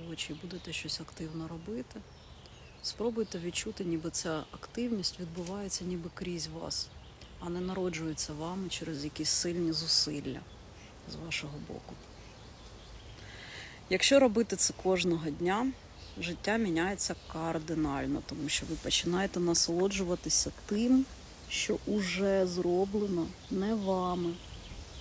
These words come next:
Богом, природою, якимись іншими людьми.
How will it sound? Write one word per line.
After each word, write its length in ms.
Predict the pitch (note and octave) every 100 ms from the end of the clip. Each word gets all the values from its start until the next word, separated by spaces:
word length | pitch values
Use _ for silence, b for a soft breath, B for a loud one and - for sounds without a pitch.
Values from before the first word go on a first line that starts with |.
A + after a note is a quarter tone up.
| - - - - - - - F3+
Богом, 380 | G#3+ A3+ F#3+ F#3+ F3+
природою, 720 | - F#3+ F#3+ F#3+ F#3 F3+ E3 E3 - - - - - -
якимись 500 | F3+ - A#3 A3+ -
іншими 440 | G3 G3+ - F#3 F3+
людьми. 440 | F3 D#3+ D#3 D3+